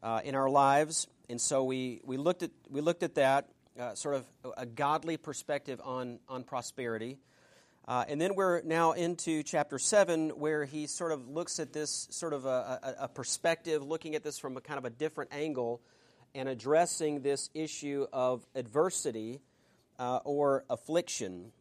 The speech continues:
and, and hardship, and, and basically says that on one hand, uh, when we think about prosperity and riches, we sometimes are deceived into thinking that that's the best thing for us, uh, or even in some cases that,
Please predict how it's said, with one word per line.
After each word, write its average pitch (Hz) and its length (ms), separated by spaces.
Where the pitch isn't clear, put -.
and, 123 380
and 120 180
hardship, 131 720
and, 120 300
and 120 120
basically 139 540
says 131 560
that 139 160
on 139 180
one 196 200
hand, 147 440
uh, 123 280
when 143 220
we 139 100
think 180 200
about 160 280
prosperity 151 580
and 127 180
riches, 151 380
we 131 80
sometimes 147 720
are 127 200
deceived 135 540
into 123 160
thinking 135 440
that 127 200
that's 139 300
the 131 100
best 135 300
thing 123 160
for 107 260
us, 101 300
uh, 117 220
or 131 200
even 151 220
in 135 100
some 185 220
cases 139 460
that, 131 260